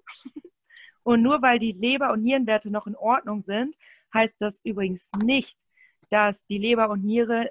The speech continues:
nicht eine Entgiftung, äh, unterzogen werden sollte, beziehungsweise die Leber und Niere wirklich noch bei hundert Prozent der Leistungskapazität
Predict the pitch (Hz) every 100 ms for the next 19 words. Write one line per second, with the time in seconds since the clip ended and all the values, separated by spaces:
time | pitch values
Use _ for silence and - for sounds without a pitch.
0 | - 214 226 202 _ _ _ _ _ _
1 | _ _ _ _ - 208 214 175 190 -
2 | 220 - 226 214 208 202 - 196 190 190
3 | 196 180 - 233 247 247 240 233 233 247
4 | 254 - _ _ _ - 202 - 233 240
5 | - 214 208 190 220 226 202 196 220 214
6 | 208 220 196 190 190 180 208 196 196 -
7 | 190 180 180 190 165 - 151 160 - 156
8 | 156